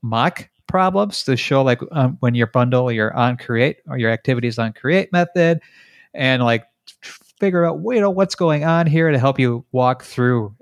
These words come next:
everything. So it's really, it's in depth. Um,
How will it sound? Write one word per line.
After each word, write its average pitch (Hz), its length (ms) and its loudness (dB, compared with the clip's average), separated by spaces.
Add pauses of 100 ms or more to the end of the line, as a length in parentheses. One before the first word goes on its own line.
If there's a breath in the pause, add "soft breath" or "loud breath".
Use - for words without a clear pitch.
everything. 127 580 -2
So 147 200 -6
it's 170 140 -4
really, 139 540 0 (1000)
it's 160 200 -2
in 247 160 -2
depth. - 420 -4 (120)
Um, 123 420 -2